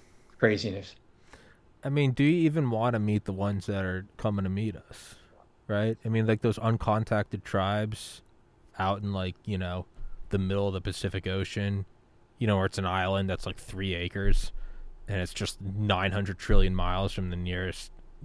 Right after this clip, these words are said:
Speaker 2: you know, <laughs> continent, and they've been uncontacted since fifty thousand years and they have loincloths, and it's like, yeah, they're cannibals, and just fucking leave 'em be, right? We send a drone from a distance and we watch.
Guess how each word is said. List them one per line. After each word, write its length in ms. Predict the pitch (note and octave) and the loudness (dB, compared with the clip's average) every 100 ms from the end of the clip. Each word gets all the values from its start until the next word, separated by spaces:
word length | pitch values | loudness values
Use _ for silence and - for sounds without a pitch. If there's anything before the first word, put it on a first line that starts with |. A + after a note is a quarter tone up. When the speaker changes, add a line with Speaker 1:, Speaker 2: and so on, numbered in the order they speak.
| B2 | -10
Speaker 2:
you 160 | A#2 F#2+ | -4 -4
know, 240 | E2+ F2 - - - | -4 -8 -12 -18 -20
<laughs> 360 | - - - D#3+ | -20 -20 -12 -4
continent, 640 | - F#2+ F#2+ G2 G2+ G#2+ - - - - - | -2 -2 -4 -4 -4 -4 -8 -20 -20 -12 -4
and 140 | F#2+ | 0
they've 160 | F#2 F#2 | 0 -2
been 140 | G2 | -2
uncontacted 880 | G2 F#2 - F#2+ G2 G2 G2 G2 F2+ | -2 -2 -2 -4 -2 -2 -2 -4 -8
since 480 | - F2+ F2+ - - - - - - - | -6 -6 -8 -14 -18 -20 -20 -20 -14 0
fifty 280 | A#2+ - | 0 0
thousand 400 | G2 F#2+ F#2+ G2 F#2 | 2 4 4 2 0
years 340 | F#2+ G2 F#2+ | 0 0 0
and 60 | G2 | 0
they 40 | |
have 140 | F#2 | -2
loincloths, 840 | F2+ F2+ F#2 F#2+ A2 G2+ G#2 - - | -4 -6 -4 -4 -2 0 -2 -4 -4
and 100 | F#2 | -4
it's 180 | F2+ | -4
like, 120 | G2 F#2+ | -6 -2
yeah, 260 | B2 C3 A#2+ | 4 6 6
they're 160 | A2+ | 2
cannibals, 680 | A2 A#2+ A#2 A#2 A#2 A2+ G#2 | 0 -2 0 0 2 2 0
and 180 | G2 F#2 - - - - - - | -4 -6 -10 -20 -20 -20 -20 -14
just 220 | - - | -10 -10
fucking 460 | - - - A2+ G2 | -8 -4 -4 0 0
leave 200 | F#2 F2+ | 0 -2
'em 120 | F2+ | -4
be, 340 | F#2 F#2 F2+ - _ | -2 -2 -4 -10 _
right? 320 | A2 A2+ A#2 A#2 - | 0 4 4 2 -4
We 80 | C3+ | 0
send 200 | - E3 | 4 4
a 40 | |
drone 560 | B2 A2+ A2+ A#2 A#2+ A2+ - _ - _ _ _ _ _ _ - | 4 4 6 8 6 2 -4 _ -20 _ _ _ _ _ _ -10
from 140 | - G#2+ | -2 0
a 40 | |
distance 600 | F#2+ A2 - A#2 G#2+ - | 2 0 0 0 0 0
and 100 | G#2+ | 0
we 80 | G#2+ | 2
watch. 640 | G#2 G#2 G#2 - - - | 2 2 2 -2 -12 -18